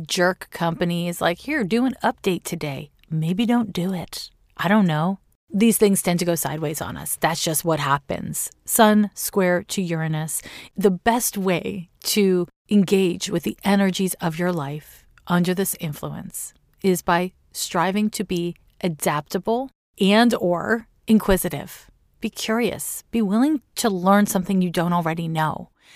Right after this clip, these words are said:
whether that's someone else's perspective, something about yourself, something about the world, et cetera. Know that this transit can trigger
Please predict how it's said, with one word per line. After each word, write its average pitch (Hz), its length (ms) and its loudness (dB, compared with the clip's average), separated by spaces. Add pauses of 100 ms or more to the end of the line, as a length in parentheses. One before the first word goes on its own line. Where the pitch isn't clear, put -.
(160)
whether 196 240 4
that's 185 240 2
someone 185 240 2
else's 170 260 -2
perspective, 202 720 0
something 151 300 -6
about 135 240 -6
yourself, 254 520 2
something 151 380 -6
about 151 200 -6
the 185 60 -4
world, 233 460 2
et - 220 0
cetera. - 760 -8 (340)
Know 214 460 6
that 202 280 2
this 190 200 0
transit 214 720 -2 (320)
can 190 240 -2
trigger 220 600 -2